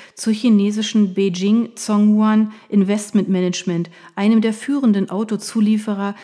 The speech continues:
mit zehntausend Mitarbeitern. Heidelpay wird weitergereicht. Der Zahlungsdienstleister hat mit dem Finanzinvestor K K R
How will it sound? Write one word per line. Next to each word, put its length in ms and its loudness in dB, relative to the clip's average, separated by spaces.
mit 220 -4
zehntausend 680 -2
Mitarbeitern. 720 -6
Heidelpay 800 -2
wird 200 -2
weitergereicht. 840 -4
Der 140 -2
Zahlungsdienstleister 1400 -2
hat 140 -4
mit 160 2
dem 120 2
Finanzinvestor 1120 0
K 220 -6
K 160 -8
R 300 -4